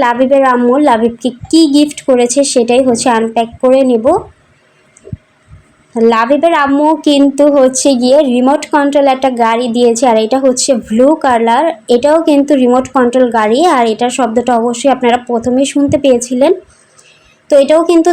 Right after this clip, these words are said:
চালিয়ে পরে দেখাবো। তো চলুন এবার হচ্ছে গিয়ে আমরা এগুলো কিন্তু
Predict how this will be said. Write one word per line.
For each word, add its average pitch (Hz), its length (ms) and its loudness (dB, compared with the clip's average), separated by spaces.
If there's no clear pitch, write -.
চালিয়ে 277 320 0
পরে 247 200 0
দেখাবো। 226 380 -2
তো 330 60 -2
চলুন 330 240 2
এবার 269 180 0
হচ্ছে 262 300 0
গিয়ে 269 140 2
আমরা 240 300 0
এগুলো 240 320 0
কিন্তু 247 180 0